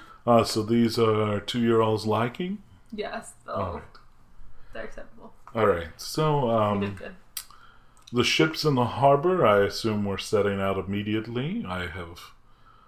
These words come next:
Speaker 1: um, brokered you passage, and I have a trusted captain that I know that,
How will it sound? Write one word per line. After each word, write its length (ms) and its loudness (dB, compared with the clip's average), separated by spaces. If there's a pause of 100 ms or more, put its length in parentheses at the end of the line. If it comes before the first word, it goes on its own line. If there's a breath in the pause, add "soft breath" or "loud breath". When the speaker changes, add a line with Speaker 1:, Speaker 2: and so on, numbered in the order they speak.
(120)
Speaker 1:
um, 320 -8
brokered 400 4
you 120 -6
passage, 800 0
and 580 -6
I 160 -8
have 220 -10
a 40 -12
trusted 640 -6
captain 460 -2
that 160 -4
I 160 -2
know 460 -4
that, 320 -10